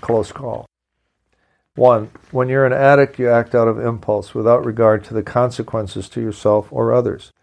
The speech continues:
The impulse is almost invariably about feeding the addiction with more of what gets you and keeps you high. Two, before you know it, you may end up in situations that could get you killed, and if not that, get you thrown in jail for being party to a major crime.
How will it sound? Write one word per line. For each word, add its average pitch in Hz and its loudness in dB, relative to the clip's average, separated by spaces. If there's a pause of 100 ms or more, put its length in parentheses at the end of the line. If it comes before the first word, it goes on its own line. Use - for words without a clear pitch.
(500)
The 131 0
impulse 135 2
is 113 -2
almost 113 0
invariably 113 2
about 107 0
feeding 110 -2
the 107 -2
addiction 107 -2
with 98 -6
more 110 0
of 104 0
what 101 -4
gets 110 0
you 104 -2
and 104 -8
keeps 104 -6
you 101 -4
high. 98 2 (500)
Two, 110 0 (520)
before 131 2
you 120 4
know 135 6
it, 131 -4
you 127 -2
may 120 2
end 117 4
up 113 0
in 107 -2
situations 110 -2
that 101 -6
could 110 -8
get 113 -2
you 117 -6
killed, 104 0
and 110 -4
if 101 -4
not 107 0
that, 117 0
get 104 -4
you 110 -6
thrown 110 -2
in 101 -4
jail 107 4
for 104 -6
being 101 -6
party 104 0
to 101 -6
a 101 -4
major 101 -8
crime. 107 -4